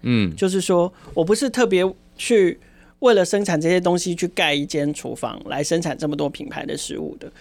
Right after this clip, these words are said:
Speaker 2: 我是利用现在已经有在开餐厅的这些餐饮厨房，
Speaker 1: 嗯。
Speaker 2: 他们剩余的产能，因为生意受到影响，
Speaker 1: 对。
Speaker 2: 它的产能可能同样请那么多厨师，它可能产能剩下百分之五十，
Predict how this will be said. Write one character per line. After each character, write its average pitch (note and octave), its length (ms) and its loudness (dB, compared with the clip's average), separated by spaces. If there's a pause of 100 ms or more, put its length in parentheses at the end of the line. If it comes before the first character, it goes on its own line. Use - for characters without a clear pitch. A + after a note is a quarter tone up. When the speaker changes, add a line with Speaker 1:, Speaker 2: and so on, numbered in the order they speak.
(180)
Speaker 2:
我 E3+ 140 2
是 A#3 160 -2
利 A#3 300 4
用 G3+ 200 2
现 G3+ 220 2
在 F3+ 180 2
已 D3+ 60 0
经 F#3+ 160 -4
有 D3 140 -2
在 F3 160 0
开 F3 240 0
餐 F3 320 -2
厅 E3 280 -2
的 D3+ 160 -2
这 D#3 160 -2
些 D3 460 0
餐 F3 220 -2
饮 B2 180 -4
厨 C3 240 -10
房， A2+ 380 -10
Speaker 1:
嗯。 A2 340 0
Speaker 2:
他 G3 160 0
们 E3 220 0
剩 F#3+ 460 2
余 D3+ 180 -4
的 D3+ 160 0
产 - 340 -6
能， - 220 -12
因 F#3+ 140 -2
为 G3 100 2
生 F3+ 200 0
意 D3 180 2
受 D#3+ 180 2
到 D#3+ 220 0
影 - 200 -8
响， - 220 -6
Speaker 1:
对。 - 80 -16 (120)
Speaker 2:
它 G#3+ 120 0
的 G#3 100 4
产 C#3+ 260 -2
能 C#3+ 200 2
可 D3 160 -2
能 C#3+ 460 0
同 F3+ 160 0
样 A3 160 4
请 E3 160 0
那 G3 80 4
么 G3 80 2
多 G3 220 4
厨 D#3+ 260 0
师， E3+ 500 4 (340)
它 F#3 320 2 (100)
可 E3 140 -2
能 C#3+ 200 2
产 C#3 200 -4
能 C#3+ 140 -2
剩 F#3+ 160 0
下 F3 140 2
百 C#3 140 -2
分 D3+ 160 -4
之 D#3+ 200 -6
五 C#3 180 -4
十， B2 460 -4